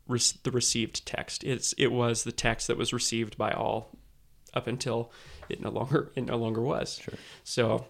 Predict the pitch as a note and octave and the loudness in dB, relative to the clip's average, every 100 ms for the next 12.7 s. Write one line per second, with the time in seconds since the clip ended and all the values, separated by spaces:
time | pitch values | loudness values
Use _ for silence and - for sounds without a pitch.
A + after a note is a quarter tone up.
0 | - - - - - C3 B2+ - - C3+ | -14 -12 -12 -10 2 6 6 4 2 2
1 | B2+ C3+ A2 - - - - - - - | 2 0 -2 -4 -8 -20 -20 -20 -20 -12
2 | - A#2 A2 A#2+ A2+ A2+ A2 G#2+ A2+ - | -2 0 2 2 2 0 0 0 -2 -2
3 | A2 A2+ G#2+ - G#2+ A2 C#3 A2+ - - | -4 -4 -2 0 2 2 0 -2 -2 -6
4 | - - - G#1+ G1+ G1+ E2 E2 - - | -12 -8 6 12 12 12 12 12 12 12
5 | - G#1 - G#2 A2+ A2+ G#2+ - - - | 10 12 12 12 12 12 12 12 12 12
6 | - - - - - - - - A#2 E3 | 12 12 10 10 6 4 2 0 0 0
7 | D#3 D3+ D3 - C3+ D3 D#3+ - - - | 0 0 0 2 0 0 0 -2 6 12
8 | - - - - - G1+ G1+ G1+ - G1+ | 12 12 12 12 12 12 12 12 12 12
9 | G1+ - - - - - - - - - | 12 10 8 6 4 2 2 -2 -8 -14
10 | C6+ - - - - - - - - - | -8 -4 -2 -4 -6 -10 -10 -10 -4 -2
11 | - - D#3 E3+ E3 D#3+ C3+ C3+ C3+ A#2+ | -2 2 2 6 6 4 4 4 4 4
12 | A2+ - B2 B2 B2 - - | 4 2 4 2 2 -2 -2